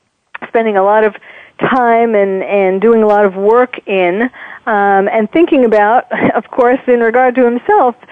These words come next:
specifically as well, growing up and becoming a man. And of course, that's the flip side of this. Uh, it's not only pop culture that reflects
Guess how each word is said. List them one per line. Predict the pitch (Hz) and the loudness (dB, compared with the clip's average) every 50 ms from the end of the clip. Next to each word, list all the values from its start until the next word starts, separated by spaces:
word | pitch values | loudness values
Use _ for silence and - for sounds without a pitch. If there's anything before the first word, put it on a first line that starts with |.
| - - - - _ _ _ | -20 -20 -20 -20 _ _ _
specifically | - - 277 240 - 285 262 - 269 233 247 240 233 240 | -2 -2 -2 0 2 0 0 0 0 0 2 2 4 4
as | 247 262 254 | 2 2 0
well, | 277 302 330 339 294 226 202 202 | 0 0 2 2 2 2 0 0
growing | 196 202 208 214 214 214 208 208 | -2 -2 -2 0 0 0 0 0
up | 202 202 196 - | 0 -2 -2 -2
and | 208 202 196 | -4 -4 -2
becoming | 196 196 - - 220 208 208 196 190 | -2 -2 -2 -2 -4 -4 -4 -4 -4
a | |
man. | 190 190 190 190 180 170 160 165 175 | -2 -2 -2 0 0 0 0 0 0
And | 185 196 | -2 -2
of | - | 0
course, | - 269 226 - | 0 -2 -2 0
that's | - 247 247 - - | -2 -2 -2 -2 -4
the | - 202 - - | -4 -4 -4 -4
flip | - 311 302 - - | -6 -6 -6 -6 -4
side | - 196 175 170 165 | -2 -2 0 0 0
of | 165 160 | 0 0
this. | 170 151 151 175 190 - - - - - - - - _ - | 0 0 0 0 0 -4 -8 -18 -18 -18 -20 -20 -14 _ -6
Uh, | 202 190 196 190 190 | -4 -2 0 0 0
it's | 190 - - | -2 -2 -2
not | 226 220 214 226 254 277 | -2 0 0 2 2 2
only | 269 254 247 240 226 220 | 2 2 2 2 2 0
pop | 202 - - 226 214 - - | 0 -2 -2 -4 -4 -4 -4
culture | - - 233 220 202 - - 214 202 202 | -6 -4 -2 -2 -2 -2 0 0 0 0
that | 202 196 190 190 - | 2 0 0 2 2
reflects | 180 196 190 - - 220 208 208 202 _ _ | 2 0 -2 -2 0 0 0 0 0 _ _